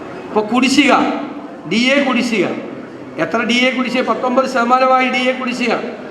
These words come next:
എന്നിട്ട് എന്താ പറയുന്നത്? എന്തിനാ ഡി എ കൊടുക്കുന്നത്? സ്വാഭാവികമായ വിലക്കയറ്റം ഉണ്ടാവുകയാണ്. ഇപ്പോൾ ഉണ്ടാകുന്ന വിലക്കയറ്റം ഓർഗാനിക് ആയിട്ടുള്ള വിലക്കയറ്റം മാത്രമല്ല, അതിൻ്റെ കൂടെ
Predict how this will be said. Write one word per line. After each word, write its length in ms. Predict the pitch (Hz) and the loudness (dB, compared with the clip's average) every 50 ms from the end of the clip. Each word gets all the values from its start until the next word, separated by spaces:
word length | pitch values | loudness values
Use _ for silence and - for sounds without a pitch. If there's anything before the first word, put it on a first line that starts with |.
| - - - - - - 175 165 | -14 -14 -16 -16 -10 -2 0 2
എന്നിട്ട് 220 | 196 226 226 240 233 | 2 2 2 2 2
എന്താ 160 | 220 220 247 262 247 | 4 2 2 4 4
പറയുന്നത്? 420 | 247 240 247 262 254 262 269 269 269 - - - - - - - - - 175 | 2 2 2 2 4 4 4 2 0 -2 -8 -8 -10 -14 -14 -16 -2 0 0
എന്തിനാ 260 | 185 226 294 294 277 269 - | 2 4 4 4 4 2 2
ഡി 80 | 196 196 202 214 | 0 0 2 2
എ 20 | 214 190 | 4 4
കൊടുക്കുന്നത്? 400 | 185 175 156 156 151 147 - - - 151 - - - - - - - - - - - - - - - - - - - - - - - - - - - | 2 2 2 -2 -2 -4 -4 -6 -8 -10 -10 -12 -12 -12 -12 -12 -12 -14 -14 -16 -16 -16 -18 -18 -18 -18 -18 -18 -18 -18 -18 -18 -16 -16 -16 -14 -4
സ്വാഭാവികമായ 880 | - 156 156 190 220 254 269 277 285 294 285 277 262 269 269 269 262 262 269 269 262 269 269 262 - - - - - 156 | 0 2 2 4 4 4 6 6 4 4 4 6 6 6 6 6 6 6 6 4 4 2 0 -2 -6 -8 -12 -10 0 2
വിലക്കയറ്റം 580 | 170 196 220 - - 262 254 254 254 262 262 247 240 | 2 2 2 2 2 2 2 2 4 2 2 2 4
ഉണ്ടാവുകയാണ്. 500 | 233 240 247 254 247 240 208 165 - - - - - - - - - - - - - - - - | 4 4 4 6 4 4 2 0 0 -4 -8 -10 -12 -14 -14 -16 -18 -18 -18 -18 -10 -2 0 0
ഇപ്പോൾ 180 | - - 254 254 | 2 4 4 4
ഉണ്ടാകുന്ന 380 | 262 262 262 262 262 269 262 262 262 | 6 4 4 6 4 4 4 4 4
വിലക്കയറ്റം 580 | 240 233 240 233 240 254 254 247 247 262 262 262 - - 180 190 | 2 2 2 2 2 2 2 2 2 0 0 0 0 2 2 4
ഓർഗാനിക് 500 | 220 214 208 208 247 262 262 254 - 262 | 4 4 2 2 2 2 2 2 2 2
ആയിട്ടുള്ള 280 | 254 254 247 262 254 254 | 2 2 2 2 2 2
വിലക്കയറ്റം 460 | 247 233 240 240 254 254 254 - 262 254 247 | 2 0 0 0 0 0 2 2 2 2 4
മാത്രമല്ല, 420 | 240 247 247 262 269 269 262 262 - - - - - - - - - - - - - - - - - - - - - 156 | 2 2 2 2 2 2 2 0 -2 -6 -8 -12 -14 -16 -16 -16 -18 -18 -18 -18 -18 -18 -18 -18 -18 -16 -8 -2 -2 0
അതിൻ്റെ 260 | 175 214 240 233 269 269 247 | 2 2 2 2 2 0 0
കൂടെ 200 | 240 247 254 269 | -2 0 0 0